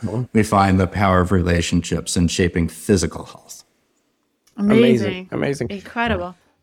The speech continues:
Speaker 1: Um, uh, w-, the, the, the variable that kind of intrigued me, because the two of us work I mean, it's almost like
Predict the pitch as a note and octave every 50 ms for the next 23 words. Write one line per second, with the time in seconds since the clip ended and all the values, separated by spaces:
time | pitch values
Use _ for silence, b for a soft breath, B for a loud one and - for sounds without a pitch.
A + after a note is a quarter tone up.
0 | _ - F3+ F#3 G3 A3 - G3 G3 F3+ E3+ D#3+ F3+ - F#3+ D#3 C#3+ F3 E3 D#3+
1 | D#3+ D#3+ D#3+ D#3 - _ _ _ _ _ - E3+ D#3 D3+ D3 D3 D3 D3 B2 B
2 | B B B B B B C3+ C#3 C#3+ C3+ E3 F3 F3+ F#3 F3+ E3+ E3+ D#3+ C#3+ C3
3 | C3+ C3 C3 - E3+ D#3+ D3+ C#3+ - - C#3 C3 - - D#3+ D3+ C#3 C#3 C#3 C3
4 | - - C#3 C3+ C3 - - C#3+ C3 C3 - - E3+ D#3 D3 C#3 C#3+ B2+ - -
5 | - - - D3+ C3+ B2+ C3+ C#3+ C#3 B2 - - - - _ _ _ _ _ _
6 | - C3 C3+ B2+ B2 A#2+ - - B2 B2+ - D#3 D#3 D3+ C#3+ - C#3 B2+ A2 -
7 | _ _ _